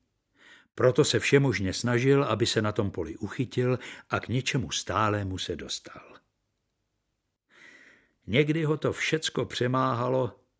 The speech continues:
když nedostatkem sklíčen uvažoval o domově, když na otce a zvláště na matku vzpomínal. Ale jak se mu kmitl na mysli obraz Paulin,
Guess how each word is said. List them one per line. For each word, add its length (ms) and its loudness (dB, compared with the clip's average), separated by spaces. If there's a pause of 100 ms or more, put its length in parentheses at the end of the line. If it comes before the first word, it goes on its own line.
(380)
když 300 4
nedostatkem 720 2
sklíčen 680 0
uvažoval 640 4
o 100 2
domově, 540 4 (520)
když 300 0
na 140 0
otce 480 0
a 220 -4
zvláště 640 -4
na 140 -4
matku 360 -4
vzpomínal. 840 -8 (1600)
Ale 240 0
jak 220 0
se 140 -2
mu 140 4
kmitl 520 -2
na 120 0
mysli 420 -2
obraz 360 0
Paulin, 640 -2